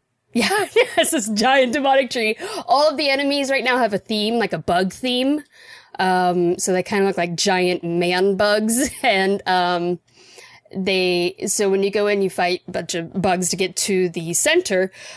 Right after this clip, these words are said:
of the tree, which is, and there's this giant, like, demon lord sitting on a throne. And I believe his name is Urtizen, I think they called him. But Dante's already fighting him.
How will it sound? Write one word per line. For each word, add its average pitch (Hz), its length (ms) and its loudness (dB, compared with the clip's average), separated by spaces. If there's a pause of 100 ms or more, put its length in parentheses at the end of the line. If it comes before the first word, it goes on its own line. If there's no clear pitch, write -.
(120)
of 196 200 0
the 196 80 0
tree, 185 260 0
which 175 160 -2
is, 170 240 -2
and 175 220 0
there's 180 240 0
this 170 200 -4
giant, 220 600 2
like, 170 340 -2
demon 220 420 0
lord 269 480 2 (240)
sitting 220 540 0
on 190 140 2
a 190 60 0
throne. 202 560 0 (320)
And 196 60 -2
I - 20 0
believe 233 240 0
his 302 160 0
name 226 160 0
is 202 320 0 (280)
Urtizen, 262 540 2 (360)
I 240 100 -2
think 285 180 -6
they 277 120 -2
called 277 260 -2
him. 285 240 0 (440)
But 202 440 0
Dante's 277 580 0
already 196 400 2
fighting 208 460 0
him. 185 340 -6